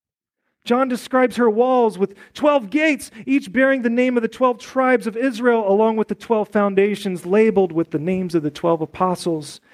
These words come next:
This little representation kind of shows you the, uh, the cube,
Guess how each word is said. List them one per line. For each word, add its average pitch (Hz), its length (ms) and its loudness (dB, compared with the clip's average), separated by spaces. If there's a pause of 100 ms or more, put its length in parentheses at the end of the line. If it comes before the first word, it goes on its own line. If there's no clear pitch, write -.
(220)
This 165 280 -2
little 160 220 0
representation 156 800 -2
kind 147 220 -2
of 120 100 -2 (600)
shows 175 400 0
you 160 120 4
the, 139 300 2
uh, 120 180 -6
the 143 120 0
cube, 170 520 -2